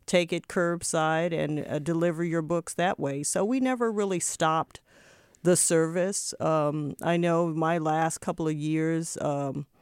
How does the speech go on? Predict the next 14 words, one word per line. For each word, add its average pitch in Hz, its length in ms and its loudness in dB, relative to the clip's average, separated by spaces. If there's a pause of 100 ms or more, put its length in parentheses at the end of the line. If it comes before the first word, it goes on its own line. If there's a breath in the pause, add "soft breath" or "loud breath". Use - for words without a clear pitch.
(280 soft breath)
during 160 320 2
the 160 80 -4
pandemic, 160 680 -2
my 147 140 -4
last 147 280 -2
couple 160 260 -2
of 151 160 -2
years 156 320 -2
of 143 180 -4
work, 151 480 -2 (400 soft breath)
um, 151 480 2 (540)
our 170 220 4
increased, 190 1040 0 (160)
um, 143 400 0